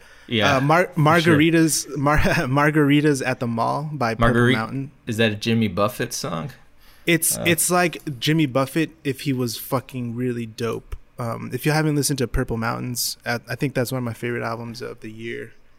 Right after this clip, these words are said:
Speaker 2: of the last couple years. Um, I think you should check that out as well.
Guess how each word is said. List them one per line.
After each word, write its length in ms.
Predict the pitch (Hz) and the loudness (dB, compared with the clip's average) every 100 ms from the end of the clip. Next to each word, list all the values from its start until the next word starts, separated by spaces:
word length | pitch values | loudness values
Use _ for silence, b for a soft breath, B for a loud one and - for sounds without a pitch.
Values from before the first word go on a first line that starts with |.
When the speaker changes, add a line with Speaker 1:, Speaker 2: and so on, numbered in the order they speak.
| - - | -20 -10
Speaker 2:
of 80 | 127 | -4
the 60 | |
last 200 | 123 143 | -2 -2
couple 240 | - 147 123 | -4 -4 -4
years. 480 | 113 113 110 - - B B B B _ | -4 -6 -8 -10 -10 B B B B _
Um, 260 | 120 117 113 | -8 -6 -8
I 40 | |
think 200 | 120 165 | -6 -6
you 60 | 160 | -4
should 140 | 135 123 | -6 -4
check 180 | 131 | -4
that 100 | 127 | -2
out 140 | 120 117 | -2 -4
as 160 | 113 | -6
well. 300 | 120 123 120 | -8 -8 -8